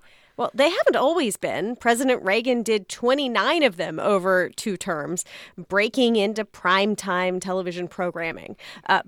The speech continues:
but a combination of changes in the media landscape and changes in presidential preferences have really moved away from Oval Office addresses.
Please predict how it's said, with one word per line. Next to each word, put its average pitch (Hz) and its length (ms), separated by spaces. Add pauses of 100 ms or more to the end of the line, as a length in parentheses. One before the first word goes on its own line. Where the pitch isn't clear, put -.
(100)
but 247 280
a 220 120
combination 240 560
of 208 80
changes 202 400
in 185 120
the 180 40
media 226 300
landscape 208 580
and 160 140
changes 185 460
in 170 140
presidential 175 580
preferences 170 680
have 180 200
really 185 460
moved 190 360
away 175 380
from 233 320
Oval 226 320
Office 220 320
addresses. 226 500